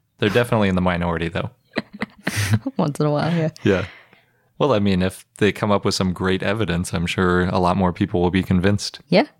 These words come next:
Speaker 2: true.
Speaker 1: Seems unlikely, though. And next up, I have a sort of follow-up from a few weeks ago when my fun fact was about lags, or lines of arrested growth, which, as a reminder, are kind of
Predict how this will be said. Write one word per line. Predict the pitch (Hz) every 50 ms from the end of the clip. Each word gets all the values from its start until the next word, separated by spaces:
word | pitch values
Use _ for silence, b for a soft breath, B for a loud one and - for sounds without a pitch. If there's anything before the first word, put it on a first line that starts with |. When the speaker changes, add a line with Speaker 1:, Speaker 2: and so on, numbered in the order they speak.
| _ -
Speaker 2:
true. | - 175 180 214 - _ _ _ _ _ _ _ _
Speaker 1:
Seems | - - 120 113 107 101
unlikely, | 98 90 87 82 80 - - - - -
though. | - - - - - _ _ _ _ _ _ _ _ _ _ _ _ _ _ _ -
And | 123 113 110 113 123
next | 156 165 - - - -
up, | 98 98 - - -
I | 107 98 90
have | 90 101 98 95 92 87 90
a | - - 98 90 87 85 85 82 -
sort | - - - - 143 147 135 101
of | 82 -
follow-up | - - 95 92 90 87 87 82 85 92 - -
from | - - - - 92 87 87 85 85 87 - b b b b -
a | 110 101
few | - - - 117 113 104
weeks | 98 107 101 - - -
ago | 95 92 90 90 90 90
when | 95 92
my | 90 90 87 85
fun | - - - 98 92
fact | 90 - 101 95 92 92 - -
was | 98 90 90
about | 85 92 90 85 92 98
lags, | 95 92 98 95 101 101 90 87 90 95 104 107 - -
or | 104 92 85
lines | 82 85 87 87 87 87 90 92 90 90 92 -
of | - - 110 -
arrested | 92 80 82 90 87 - - 98 85 80 -
growth, | - 95 104 110 101 92 104 120 - - - B B B B B B B B _
which, | 104 101 -
as | 107 101 92
a | 98 92
reminder, | 90 92 92 92 95 92 92 90 90 90
are | 90 90 90 -
kind | - 101 92 90 90
of | 87 85 82 -